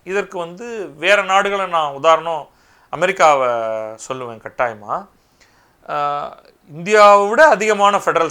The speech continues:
ஸ்ட்ரக்சர் கொண்ட நாடு. அங்கே கல்வியில முழுக்க முழுக்க அது வந்து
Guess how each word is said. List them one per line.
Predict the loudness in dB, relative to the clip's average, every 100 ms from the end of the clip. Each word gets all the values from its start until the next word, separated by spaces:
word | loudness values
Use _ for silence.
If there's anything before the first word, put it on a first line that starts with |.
| -6
ஸ்ட்ரக்சர் | -14 -14 -12
கொண்ட | -12 -14
நாடு. | -14 -16 -18 _ _ _ _ _ _ _ _
அங்கே | -14 -14 -8 -6 -6 -10 _ _ _ _ _ _ _ _ _ -4
கல்வியில | -4 -4 -10 -12 -10 -10 -12 _ _ _ _ _ _ _ -16
முழுக்க | -10 -10 -8 -6 -4
முழுக்க | -4 -4 0
அது | 0 -2
வந்து | -12 -12